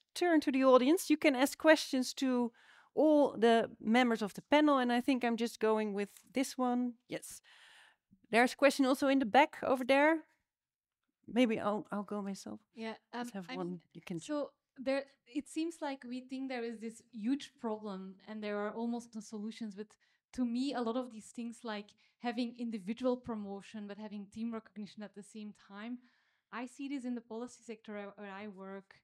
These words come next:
Speaker 2: It's, it's there. It's, it's implemented. We have K P Is as a team that are not trickling down to the level of individual performance evaluation. So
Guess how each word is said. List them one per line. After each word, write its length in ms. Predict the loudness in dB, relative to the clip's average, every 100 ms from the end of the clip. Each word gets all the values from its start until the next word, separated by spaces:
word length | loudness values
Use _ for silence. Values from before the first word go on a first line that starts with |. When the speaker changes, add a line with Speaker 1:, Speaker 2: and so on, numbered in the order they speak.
| _ _ -14
Speaker 2:
It's, 240 | -14 -14 -14
it's 220 | -14 -14
there. 420 | -12 -8 -8 -10 -12
It's, 240 | -14 -14 -18 _ -14
it's 200 | -10 -6
implemented. 640 | -6 -6 -8 -10 -12 -14 -16 _ _ _ _ -2
We 160 | -2
have 180 | 0 -4 -8 -10
K 120 | -10
P 200 | -8 -8
Is 320 | -6 -8 -12
as 160 | -14 -14
a 80 | -16 _
team 340 | -8 -6 -6 -8 _ _ _
that 140 | -4
are 120 | -4 -4
not 280 | -6 -8
trickling 440 | -8 -10 -8 -8 -6
down 320 | -6 -6 -8
to 100 | -8
the 140 | -8 -6
level 280 | -8 -8
of 100 | -10
individual 400 | -10 -10 -8 -8
performance 600 | -6 -10 -10 -10 -8 -8
evaluation. 960 | -10 -12 -14 -14 -14 -16 -18 -20 -18 -20 _ _ _ _
So 360 | -6 -2 -2